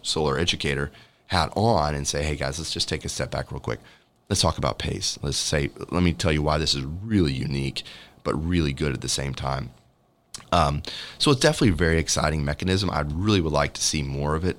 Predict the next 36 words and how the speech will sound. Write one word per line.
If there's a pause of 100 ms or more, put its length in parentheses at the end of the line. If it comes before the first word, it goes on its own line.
involved
here
in
Texas.
There
is
a
growing
kind
of
effort (680)
and
kind
of
grassroots
program
to, (100)
you
know,
get
it
in,
into
more (300)
jurisdictions.
But,
uh, (280)
but
the
ones
that
it's
in,
I,
I, (140)
I,